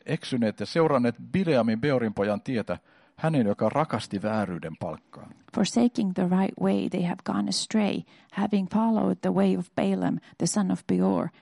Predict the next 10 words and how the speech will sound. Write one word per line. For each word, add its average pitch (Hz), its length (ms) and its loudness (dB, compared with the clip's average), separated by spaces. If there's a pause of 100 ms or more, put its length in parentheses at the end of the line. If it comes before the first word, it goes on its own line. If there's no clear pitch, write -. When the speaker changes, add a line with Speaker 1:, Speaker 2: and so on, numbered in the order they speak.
(140)
Speaker 2:
who 185 120 2
loved 214 300 2
the 170 160 0
wages 196 600 0
of 160 100 -4 (160)
unrighteousness." 170 1040 -6 (420)
Speaker 1:
Mutta 107 280 -2
sai 135 240 0
rikkomuksestaan 101 880 -4
ojennuksen. 95 720 -2